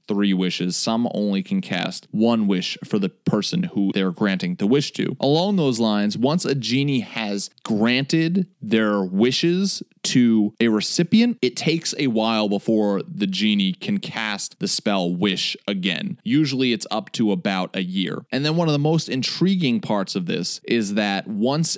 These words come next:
a genie grants wishes or a wish to a recipient, cosmic law dictates that that genie cannot grant wishes to that recipient ever again. And so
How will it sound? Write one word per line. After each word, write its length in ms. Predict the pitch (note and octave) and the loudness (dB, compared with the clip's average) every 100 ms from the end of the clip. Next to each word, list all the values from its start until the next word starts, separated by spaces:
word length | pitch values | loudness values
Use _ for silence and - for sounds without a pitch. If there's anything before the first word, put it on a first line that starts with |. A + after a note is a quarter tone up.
| - | -2
a 140 | B2 | -2
genie 680 | G#2+ A2 A#2 A#2 G#2+ G2+ F#2 | -2 0 2 4 2 2 -2
grants 540 | - G#2+ B2 B2 - - | -4 -2 0 -2 -6 -8
wishes 720 | A2 A2 G#2+ G#2 F#2+ F2+ F#2 - _ A#2+ | -2 0 0 0 0 -2 -6 -10 _ -2
or 160 | A#2 | 0
a 100 | A2 | 0
wish 520 | F#2+ F#2+ F2 - - - | 0 0 -2 -6 -12 -6
to 160 | - A#2+ | 0 0
a 60 | |
recipient, 800 | G#2+ F#2+ - G2+ G2 F2+ F2 - - | 0 -2 -2 0 0 0 -2 -6 -12
cosmic 640 | - D#3+ D#3 F3 F3 F#3 - | -6 -4 -2 0 -2 -2 -2
law 460 | A#2+ A2+ A2+ G2+ | 0 2 2 0
dictates 640 | F2 E2 A2+ - G#2 F#2 - | -2 -2 -4 -2 -4 -4 -4
that 220 | G2+ F#2 | -8 -4
that 280 | A2 A#2+ C3 | -4 -4 -6
genie 340 | A#2 B2 A#2 | -4 -2 -2
cannot 680 | G2+ - G#2+ A#2 D3 E3 - - | -2 -4 -2 0 -2 -4 -8 -4
grant 420 | B2+ B2 A2 G#2+ | 0 2 0 -2
wishes 640 | G2+ G#2 - F#2 F2+ F2 - | -2 0 0 0 -2 -6 -4
to 180 | - A2 | 0 0
that 260 | A2 G#2+ | 0 -2
recipient 720 | G#2 G2+ - G2 G2+ F#2 F2+ - | -4 -4 -2 -2 0 0 -2 -2
ever 460 | G2+ G2+ F#2+ F#2 E2 | -2 -2 -2 -4 -4
again. 480 | F#2 F#2 - F2 F2 | -6 -6 -4 -4 -4
And 140 | F#2+ | -4
so 420 | G#2 C3+ A#2+ A2 | -2 -2 0 -2